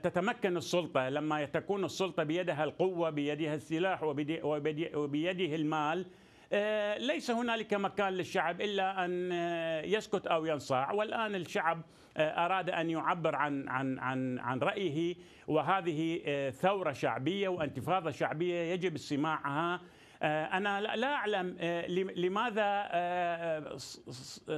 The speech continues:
صعد ال-، ال-، ال-، الغرب وصعدت دول العالم من الإعلام ومن كل الأشياء ال-، ال-، الممكنة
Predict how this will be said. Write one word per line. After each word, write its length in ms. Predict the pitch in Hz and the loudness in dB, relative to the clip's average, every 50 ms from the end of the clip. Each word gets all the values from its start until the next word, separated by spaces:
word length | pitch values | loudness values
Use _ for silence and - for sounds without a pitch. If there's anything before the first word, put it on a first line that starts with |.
| 139 | -4
صعد 520 | 131 - - 214 220 - - 185 190 175 180 | -4 0 2 2 2 4 4 2 2 2 2
ال-، 260 | 180 175 175 170 - | 0 0 0 -2 -2
ال-، 240 | 165 165 165 170 170 | -2 -2 -2 -2 -2
ال-، 320 | 160 156 151 151 147 - | -2 -2 -2 -2 -2 -2
الغرب 600 | 151 147 139 139 135 127 147 190 208 220 202 160 - - - - - - - | -2 -2 -2 -2 -2 0 2 2 2 0 -2 -6 -8 -12 -18 -20 -20 -10 -4
وصعدت 480 | 143 156 151 - 196 - 196 185 180 175 | -2 0 0 0 0 2 2 2 0 0
دول 300 | 160 170 180 180 170 165 | 0 0 0 0 0 0
العالم 520 | 160 160 156 - 175 196 202 190 185 170 | -2 0 2 4 4 4 4 2 0 0
من 200 | 170 165 165 165 | 0 0 0 0
الإعلام 720 | 160 156 165 - 139 127 135 151 180 202 208 196 190 190 175 | 0 0 0 -2 -2 0 0 2 2 2 2 0 -2 -2 0
ومن 280 | 165 160 156 151 143 | 0 0 0 0 -2
كل 380 | 139 139 - 214 247 233 214 202 | -2 -2 0 0 0 0 0 -2
الأشياء 680 | 196 196 - - 175 - - 170 180 190 190 190 - 180 | -2 -2 -2 -4 -4 -4 -4 -2 -2 0 0 0 0 -2
ال-، 200 | 170 165 170 - | -2 -2 -2 -2
ال-، 260 | 160 156 160 - 160 | -2 -2 -2 -2 -2
الممكنة 680 | 156 160 175 208 226 - - 185 175 180 175 170 | 0 0 0 -2 -2 -2 -2 -2 0 0 0 -2